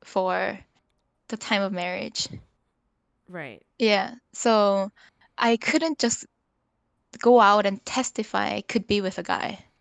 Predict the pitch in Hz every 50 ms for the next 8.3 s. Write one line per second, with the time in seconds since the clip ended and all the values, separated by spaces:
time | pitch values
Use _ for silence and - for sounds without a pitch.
0 | _ _ _ _ _ _ _ _ _ _ _ _ _ _ _ _ _ _ _ _
1 | _ _ _ _ _ _ _ - 180 185 190 190 190 185 180 180 175 175 170 165
2 | 160 160 160 156 - 170 - _ - 160 147 143 151 226 233 - 226 226 220 214
3 | - - 220 214 208 202 190 185 - 139 143 _ _ _ - 202 208 220 208 214
4 | - 233 233 233 226 208 202 196 202 - - 202 - - 214 - 208 202 - -
5 | - 202 202 202 185 - - - - 233 208 - - - - 202 _ _ _ _
6 | _ _ _ _ _ _ _ _ _ _ _ _ _ _ _ _ _ 180 180 180
7 | 170 156 143 123 - - - 151 143 135 123 98 - - - - - 220 208 202
8 | 196 190 190 185 180 -